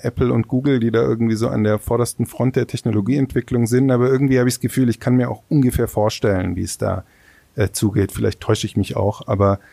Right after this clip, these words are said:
ähm, ich glaub, ich würd tatsächlich mal gern einen Tag in so einem richtigen deutschen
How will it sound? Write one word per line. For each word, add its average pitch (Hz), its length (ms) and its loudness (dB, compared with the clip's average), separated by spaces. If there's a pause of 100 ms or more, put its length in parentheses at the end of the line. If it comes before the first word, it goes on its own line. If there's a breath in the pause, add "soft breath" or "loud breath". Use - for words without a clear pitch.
(500 soft breath)
ähm, 117 460 2 (480)
ich 135 220 0
glaub, 151 320 -2
ich - 160 -4
würd 170 140 -2
tatsächlich 151 600 -2
mal 135 240 2
gern 131 340 0
einen 160 400 0
Tag 123 500 0 (560)
in 127 140 2
so 131 100 4
einem 131 380 2 (1300)
richtigen 170 580 0
deutschen 131 540 0